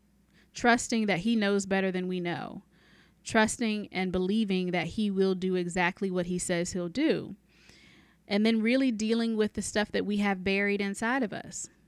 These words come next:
There's a lot of stuff that we have that we have not addressed, um,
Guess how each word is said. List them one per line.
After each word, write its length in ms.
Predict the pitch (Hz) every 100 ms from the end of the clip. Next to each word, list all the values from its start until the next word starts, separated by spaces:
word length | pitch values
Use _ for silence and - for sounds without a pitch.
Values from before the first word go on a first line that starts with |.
| -
There's 320 | 208 247 254
a 60 | 247
lot 240 | 220 220
of 100 | 240
stuff 300 | - 285 269
that 120 | 190
we 140 | 180 196
have 380 | 196 196 190 180
that 100 | 185
we 100 | 196
have 140 | 185
not 240 | 190 185
addressed, 640 | 170 202 269 208 196 - - - - - -
um, 440 | 196 185 180 180